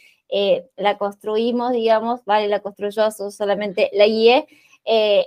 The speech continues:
en cosas como muy elementales y muy guía, que profundizan todo lo que charlamos hoy en este podcast.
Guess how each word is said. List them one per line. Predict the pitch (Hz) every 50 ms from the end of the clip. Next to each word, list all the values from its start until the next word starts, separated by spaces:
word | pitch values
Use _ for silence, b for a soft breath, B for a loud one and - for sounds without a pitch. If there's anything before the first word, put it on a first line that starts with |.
| -
en | - 220 220 214 202
cosas | - 233 247 - 277 277 -
como | - 226 214 208 208
muy | 220 247 269 277 277
elementales | 269 262 247 240 233 240 233 247 254 247 247 262 285 277 - -
y | 208 214
muy | 214 220 233 247 254 226
guía, | 247 254 254 240 233 254 294 - _ -
que | 226 208
profundizan | 180 - 196 202 - - 208 208 214 233 254 247 - 214 208 196
todo | 220 220 214
lo | 208 202 202
que | - 202
charlamos | - - 202 190 202 214 214 214 220 220
hoy | 214 208 208
en | 208
este | 220 233 - 254
podcast. | 247 285 285 302 294 320 330 381 -